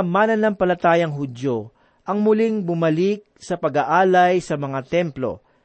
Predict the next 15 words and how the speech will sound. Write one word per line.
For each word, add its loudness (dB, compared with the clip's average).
at -4
ito 2
ang 0
binigyang 0
babala 2
ng 0
manunulat 2
ng -4
Hebreyo. -6
Sang-ayon 4
sa -4
ibang 0
salin 2
ng -4
Biblia, -6